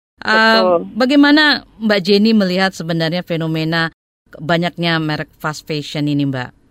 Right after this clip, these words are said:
Speaker 2: Eh, ya sedih ya, Mbak, ya. Kalau, kalau tahu dalamnya fast fashion itu sedih. Karena dari, eh, fashion cycle, eh, season gitu, musim fashion yang dulunya itu secara tradisional ada dua season dalam satu tahun.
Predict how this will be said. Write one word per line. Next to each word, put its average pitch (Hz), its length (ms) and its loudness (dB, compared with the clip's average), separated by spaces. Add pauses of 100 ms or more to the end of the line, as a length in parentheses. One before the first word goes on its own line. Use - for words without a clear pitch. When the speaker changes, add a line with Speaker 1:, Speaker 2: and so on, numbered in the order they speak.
(280)
Speaker 2:
Eh, 233 520 4 (200)
ya 262 160 2
sedih 294 240 -4
ya, 247 160 2
Mbak, 226 240 0
ya. 233 160 4
Kalau, 233 480 0
kalau 226 400 0
tahu 226 400 0
dalamnya 202 480 0
fast 220 240 -6
fashion 226 400 -4
itu 294 160 -4
sedih. 202 480 -4 (500)
Karena 262 320 2
dari, 220 560 2
eh, 220 640 2 (100)
fashion 233 480 -4
cycle, 240 640 0 (160)
eh, 233 160 -2
season 269 480 0
gitu, 233 240 2
musim 247 560 0
fashion 254 480 0
yang 208 240 -2
dulunya 214 720 0
itu 277 160 -4
secara 214 240 0
tradisional 214 720 -2 (240)
ada 214 240 0
dua 214 400 2
season 233 400 -6
dalam 190 320 -2
satu 202 240 -6
tahun. 208 400 -2